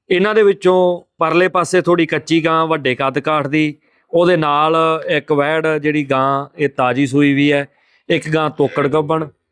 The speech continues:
ਤੇ ਇੱਕ ਹੋਰ ਗਾਂ ਜਿਹੜੀ ਬਿਲਕੁਲ ਤਾਜ਼ੀ ਸੂਈ ਤੇ ਗਰਮੀ ਦੀ ਰੁੱਤ ਵਾਸਤੇ ਚੰਗੀ ਰਹਿਣ ਵਾਲੀ ਹੈ। ਸੋ ਆਓ ਵੀਡੀਓ ਦੀ ਸ਼ੁਰੂਆਤ ਕਰਦੇ ਹਾਂ ਇਸੇ ਪਾਸੇ ਤੋਂ।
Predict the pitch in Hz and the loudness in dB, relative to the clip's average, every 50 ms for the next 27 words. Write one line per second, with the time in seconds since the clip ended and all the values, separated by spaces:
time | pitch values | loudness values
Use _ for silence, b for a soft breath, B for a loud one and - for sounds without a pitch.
0 | _ - 175 190 - 247 190 185 185 - 160 131 151 180 196 202 180 170 160 156 | _ -2 -2 0 0 0 0 -2 -2 -2 0 0 2 2 2 2 0 0 0 0
1 | 151 147 151 156 - - 170 156 160 160 165 165 - - - 156 175 196 - 202 | 0 -2 -4 -6 -10 -6 -2 0 2 2 2 0 -2 -4 -2 -2 -2 0 0 0
2 | 196 180 180 165 147 139 139 151 147 123 156 165 160 160 160 151 110 110 _ _ | 0 0 0 -2 -2 0 0 -2 -2 0 0 0 2 0 -2 -4 -8 -20 _ _
3 | _ _ _ - 175 165 143 165 165 160 165 175 185 175 180 180 170 165 165 - | _ _ _ -4 -2 -2 -2 -2 -2 -2 -2 0 0 2 4 4 2 2 0 0
4 | - 156 143 - - 160 147 - 160 151 147 147 147 143 139 139 147 143 135 123 | -2 -2 -2 0 -2 -2 -2 0 -2 -2 0 0 0 0 2 0 0 -2 -2 -2
5 | 113 104 98 90 90 _ _ _ _ _ _ _ _ - - 156 156 156 160 165 | -2 -4 -6 -8 -12 _ _ _ _ _ _ _ _ -4 -2 0 0 2 2 2
6 | 175 185 185 190 196 160 160 160 165 180 180 175 160 - 160 147 143 135 139 139 | 2 2 0 -2 -2 -2 0 2 2 2 2 2 2 0 0 0 2 0 0 -2
7 | - - 156 160 160 156 180 175 156 131 - 165 170 170 170 165 156 - 175 170 | -4 -4 -4 -4 -2 -2 -2 -2 -2 -2 0 -2 -2 0 0 -2 -2 0 -2 -2
8 | 165 180 180 180 | 0 0 -2 -2